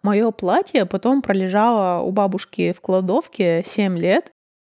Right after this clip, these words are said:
и я его никогда больше ни разу не надела, хотя заплатила за него по тем временам приличные деньги. Сейчас же девушки тоже надевают длинные вечерние платья,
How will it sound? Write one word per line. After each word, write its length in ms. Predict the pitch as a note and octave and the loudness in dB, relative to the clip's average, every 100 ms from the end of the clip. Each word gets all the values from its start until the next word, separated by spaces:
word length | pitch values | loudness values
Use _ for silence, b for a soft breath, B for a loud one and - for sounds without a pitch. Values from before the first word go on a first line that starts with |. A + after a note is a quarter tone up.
| _ | _
и 80 | G3+ | 0
я 420 | A#3+ C4 F#3+ G#3+ | 2 4 2 2
его 180 | A#3 G3+ | 2 0
никогда 720 | F#3+ F3+ F3 - G3+ B3+ G#3 | -2 -4 -8 -2 0 2 2
больше 460 | E3+ E3+ G3 - F#3+ | 0 -2 -4 -2 -4
ни 100 | F3 | -2
разу 320 | F3+ G#3 F#3+ | 0 0 0
не 120 | F#3+ F3 | -4 -4
надела, 680 | E3 E3 F#3+ D4+ B3+ G3+ - b b b b _ | -6 -2 2 2 2 -2 -6 b b b b _
хотя 760 | - F#3+ - F#3 A#3 A#3 F#3+ | -6 -4 0 2 4 4 2
заплатила 800 | F#3+ G3 F#3 F3+ - G#3+ A#3 G3 | 0 -4 -2 -4 -2 0 2 2
за 120 | F#3 | 0
него 320 | F3+ E3 F#3+ F3+ | -4 -2 0 2
по 120 | F3+ | 0
тем 240 | - F#3+ | 0 0
временам 680 | F3 F3+ D#3 D#3+ G3+ C#4 C4+ - | 0 -2 -2 -2 0 2 0 -2
приличные 560 | F#3 G3 G3+ A3 G3+ | 0 0 0 2 2
деньги. 520 | E3+ E3 E3 E3 F3 G3+ _ _ _ _ _ | 2 0 0 0 -4 -6 _ _ _ _ _
Сейчас 560 | - G3 F#3 G3+ A3+ C#4+ | -8 -6 -2 2 2 2
же 340 | C#4+ G#3 E3 | 2 2 2
девушки 640 | F#3 F3+ G3 A#3+ - - F3 | 0 2 2 2 -2 -2 -2
тоже 460 | - F#3+ G#3 G3 | 0 0 0 -2
надевают 720 | F3 F3 F3 F#3+ F#3 F3 E3+ - | -2 -4 -4 0 2 2 0 -4
длинные 600 | F3+ E3 F#3 F#3 E3+ D#3+ | -10 -4 -2 -2 -4 -6
вечерние 580 | E3+ - F3 D#3 D#3 D#3 | -8 -2 -2 0 -6 -8
платья, 680 | - D#3+ B3 - A#3 G3+ | -4 0 0 0 0 0